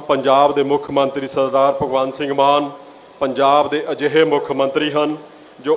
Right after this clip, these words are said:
ਆਮ ਸਧਾਰਨ ਘਰਾਂ ਵਿੱਚੋਂ ਉੱਠ ਕੇ ਅਤੇ ਬਿਨਾਂ ਕਿਸੇ ਸਿਆਸੀ ਪਿਛੋਕੜ ਦੇ ਕੇਵਲ ਆਪਣੀ ਮਿਹਨਤ, ਲਗਨ ਤੇ ਹਿੰਮਤ ਦੇ ਨਾਲ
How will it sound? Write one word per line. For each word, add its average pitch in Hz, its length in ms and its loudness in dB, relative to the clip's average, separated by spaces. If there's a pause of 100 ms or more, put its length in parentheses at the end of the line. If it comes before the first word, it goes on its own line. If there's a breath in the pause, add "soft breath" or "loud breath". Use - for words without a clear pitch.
ਆਮ 156 400 4
ਸਧਾਰਨ 156 560 2
ਘਰਾਂ 143 300 2
ਵਿੱਚੋਂ 139 340 -4
ਉੱਠ 143 240 -6
ਕੇ 139 180 0 (420)
ਅਤੇ 147 140 -4
ਬਿਨਾਂ 147 340 2
ਕਿਸੇ 147 360 -6
ਸਿਆਸੀ 139 500 -4
ਪਿਛੋਕੜ 135 560 -4
ਦੇ 127 200 -4 (520 loud breath)
ਕੇਵਲ 147 360 0
ਆਪਣੀ 139 320 0
ਮਿਹਨਤ, 143 420 0 (200)
ਲਗਨ 131 320 -4
ਤੇ 135 180 -6
ਹਿੰਮਤ 135 360 -4
ਦੇ 127 100 -6
ਨਾਲ 127 380 0